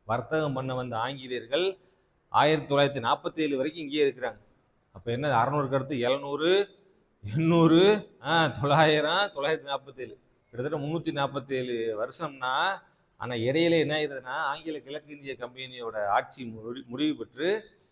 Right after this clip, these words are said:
ஆயிரத்தி எண்ணூத்தி ஐம்பத்தெட்டு காலகட்டத்துல யாரோட கைக்கு போயிருதுன்னா, ஆங்கில அரசின் நேரடி கட்டுப்பாட்டுக்கு போயிருது.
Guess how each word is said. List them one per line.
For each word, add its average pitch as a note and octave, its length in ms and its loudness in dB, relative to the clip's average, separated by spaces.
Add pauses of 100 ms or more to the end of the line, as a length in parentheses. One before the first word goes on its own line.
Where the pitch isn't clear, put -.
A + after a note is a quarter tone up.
(220)
ஆயிரத்தி C#3 440 2
எண்ணூத்தி C#3+ 260 0
ஐம்பத்தெட்டு C3 520 -4
காலகட்டத்துல B2+ 680 -4
யாரோட C3+ 520 2
கைக்கு A#2+ 380 -12
போயிருதுன்னா, A#2+ 480 -8 (400)
ஆங்கில D#3 460 2
அரசின் C#3 300 -2
நேரடி D#3+ 340 0
கட்டுப்பாட்டுக்கு A#2 600 -10
போயிருது. - 380 -10